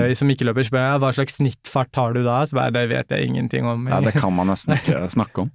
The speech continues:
Speaker 2: Ja.
Speaker 1: Nei, det er en kunst det der å løpe på en måte på
Speaker 2: Følelse.
Speaker 1: Ja, på følelse. Effort
Speaker 2: Mm.
Speaker 1: er det samme. Er det det man oversetter med? Det er vel
Speaker 2: Ja.
Speaker 1: det. Ja. Det er en kunst. Da må man legge litt fra seg og se på klokka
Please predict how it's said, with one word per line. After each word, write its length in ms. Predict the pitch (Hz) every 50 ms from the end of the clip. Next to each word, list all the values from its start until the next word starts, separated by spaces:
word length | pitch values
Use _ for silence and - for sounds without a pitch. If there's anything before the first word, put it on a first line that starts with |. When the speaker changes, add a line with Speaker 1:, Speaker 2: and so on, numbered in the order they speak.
| _ -
Speaker 2:
Ja. 100 | 147 147 - - - - - - - - -
Speaker 1:
Nei, 100 | 151 151
det 100 | 147 160
er 60 | 160 160
en 60 | 147
kunst 320 | - 147 156 180 - -
det 100 | - 165 143
der 180 | 139 131 127 123
å 60 | 123 123
løpe 440 | 131 120 104 - _ - 98 98 98 101 101 98 98 95 98 98 95 87 - - _ _ _
på 80 | - 123
en 40 | 113
måte 280 | 113 104 - - 110 98
på 160 | - - 104 95 95 92 92 92 92 95 92 87 _ _ _
Speaker 2:
Følelse. 640 | - - 147 135 127 120 117 - - - 135 147 170 427 -
Speaker 1:
Ja, 280 | 143 127 123 127 135
på 120 | 131 135 135
følelse. 440 | 123 - 139 110 92 - - - 107 113 127 - -
Effort 320 | - 139 127 120 120 123 -
Speaker 2:
Mm. 80 | 123 113
Speaker 1:
er 40 | 110
det 200 | 104 104 104 101
samme. 300 | - - 110 101 98 101 135 165
Er 100 | 135 117
det 80 | 110 107
det 100 | 107 101
man 120 | 104 101 101
oversetter 340 | 101 98 95 - 95 - -
med? 200 | 101 117 160 151 139
Det 60 | 123
er 40 | 117
vel 80 | 113 120
Speaker 2:
Ja. 40 | 131
Speaker 1:
det. 160 | 127 113 120 - -
Ja. 100 | 117 120 151 _ _ _ _ - - - - - - - - _
Det 80 | - 156
er 60 | 165
en 60 | 147 -
kunst. 280 | - 113 98 - -
Da 80 | - 135
må 160 | 135 143 147 147
man 120 | 151 151
legge 220 | 160 160 147 120 120
litt 120 | 123 120 -
fra 260 | - - 113 101 87
seg 880 | - - - 113 107 107 107 107 107 110 110 110 110 107 110 110 107 85
og 80 | 120 117
se 160 | - - 110
på 140 | - - 107
klokka 500 | - 120 120 - _ _ - - 95 95